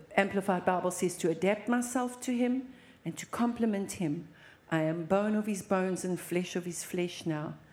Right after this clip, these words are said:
I am one flesh with him. We are united and we cleave to each other. This relationship is unique to any other that I have."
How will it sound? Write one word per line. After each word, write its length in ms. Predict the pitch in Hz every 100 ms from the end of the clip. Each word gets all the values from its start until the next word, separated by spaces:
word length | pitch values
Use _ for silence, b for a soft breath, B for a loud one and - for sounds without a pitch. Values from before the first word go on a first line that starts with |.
| B B
I 100 | 180
am 160 | 185 175
one 240 | 170 190
flesh 400 | 190 - 170 165
with 160 | 170 165
him. 180 | 185 170
We 140 | 170
are 100 | 170
united 760 | 165 170 165 170 175 - 165 - B B -
and 100 | 170
we 100 | 160
cleave 380 | 160 196 185 -
to 120 | -
each 240 | 175 170 -
other. 340 | 175 165 156 160 - - - - B B -
This 320 | 190 202 -
relationship 720 | 180 170 165 165 165 165 156
is 220 | 160 151 165
unique 440 | 160 165 160 -
to 120 | - -
any 320 | 175 175 175 -
other 340 | 165 151 170 160 - - -
that 140 | 151 147
I 160 | 147
have." 320 | 147 - -